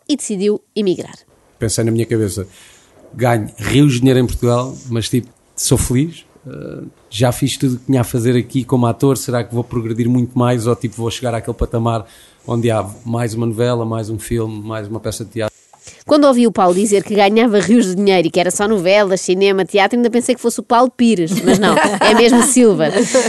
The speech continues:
Speaker 1: E como já tinha atingido o topo, foi com a sua namorada espanhola para o país vizinho tentar a sua sorte.
Speaker 2: E disse-lhe, claro que sim, aceita a proposta em Espanha.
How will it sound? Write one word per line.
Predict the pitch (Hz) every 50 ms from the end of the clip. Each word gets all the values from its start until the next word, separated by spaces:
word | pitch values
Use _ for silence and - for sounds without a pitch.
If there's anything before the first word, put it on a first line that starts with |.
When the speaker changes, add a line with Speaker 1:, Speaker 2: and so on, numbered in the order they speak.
| - -
Speaker 1:
E | 254 233
como | 320 311 320
já | 320 302 277
tinha | 285 285
atingido | 262 269 262 247 226 254 247 240 285
o | 226
topo, | - - 254 233 220 202 240 262
foi | 269 - - 226
com | 202 240
a | 226
sua | - - 254 226
namorada | 240 226 208 185 165 165 175
espanhola | 180 - - 220 220 233 233 240 254 247
para | - 269 262
o | 254
país | - 262 254 247 233
vizinho | 220 226 254 269 285 269
tentar | - 269 226 202 - 190 185 190
a |
sua | 190 - 202 214
sorte. | - - 190 170 - - - - -
Speaker 2:
E | 107 - - - - 117
disse-lhe, | 113 113 110 - - 110
claro | - - - 117 110 104
que | -
sim, | - 120 113
aceita | 110 - 117 - -
a | 107
proposta | - - - - 117 110 - - - 113
em |
Espanha. | 104 - - 120 117 120 131